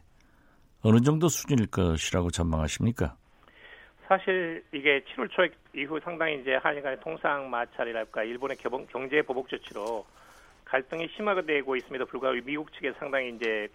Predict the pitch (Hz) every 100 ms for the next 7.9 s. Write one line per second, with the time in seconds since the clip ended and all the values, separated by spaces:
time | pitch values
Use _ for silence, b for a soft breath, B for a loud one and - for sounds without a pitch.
0 | - - 135 190 180 143 120 113 120 113
1 | 104 101 113 - 98 104 151 131 92 _
2 | b b b b b b 175 170 156 190
3 | 180 160 151 143 131 123 123 - 185 190
4 | 160 143 127 120 123 113 110 123 117 113
5 | - 71 - 185 135 123 - 120 113 113
6 | 127 127 147 - 131 156 165 151 135 143
7 | 156 131 120 180 - 185 120 117 107